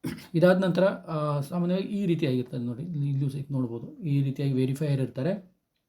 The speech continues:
ನೀವು ಎಲ್ಲಿ ಬೇಕಲ್ಲೇ ಕೂತ್ಕೋಬೋದು, ಇಲ್ಲೇ ಕೂತು, ಕೂತ್ಕೋಬೇಕಂತಿಲ್ಲ. ಓಕೆ, ನಿಮ್ಮ ಡಾಕ್ಯುಮೆಂಟೇಷನನ್ನು ಇಲ್ಲಿ ವೆರಿಫೈ ಮಾಡಿಕೊಂಡು ನೀವು ಹೊಡ್-, ಹೋಗಬೇಕು.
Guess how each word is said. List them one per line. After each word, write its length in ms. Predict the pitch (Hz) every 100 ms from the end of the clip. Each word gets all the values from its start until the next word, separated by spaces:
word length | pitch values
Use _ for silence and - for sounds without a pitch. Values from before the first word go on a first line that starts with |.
| _ _ _ _ -
ನೀವು 160 | 151
ಎಲ್ಲಿ 140 | 139 156
ಬೇಕಲ್ಲೇ 340 | 147 139 156
ಕೂತ್ಕೋಬೋದು, 420 | 156 131 131 117
ಇಲ್ಲೇ 180 | 123 143
ಕೂತು, 260 | 156 147 143
ಕೂತ್ಕೋಬೇಕಂತಿಲ್ಲ. 1080 | - - 131 139 127 123 127 131 131 - _ _ _ _ 143
ಓಕೆ, 200 | 147 190
ನಿಮ್ಮ 220 | 143 135
ಡಾಕ್ಯುಮೆಂಟೇಷನನ್ನು 840 | 123 147 139 135 131 - 139 180
ಇಲ್ಲಿ 180 | 226 135
ವೆರಿಫೈ 300 | 131 123 131
ಮಾಡಿಕೊಂಡು 480 | 120 117 - 170 240 - _ _ -
ನೀವು 160 | 143
ಹೊಡ್-, 360 | 143 123 123 175
ಹೋಗಬೇಕು. 480 | - 143 117 - -